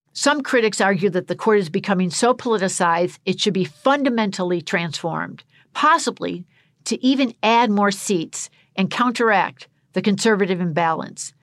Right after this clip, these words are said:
That's why President Joe Biden created a commission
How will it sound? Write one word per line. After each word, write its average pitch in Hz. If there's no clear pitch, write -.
That's 277
why 226
President 202
Joe 208
Biden 185
created 185
a 180
commission 180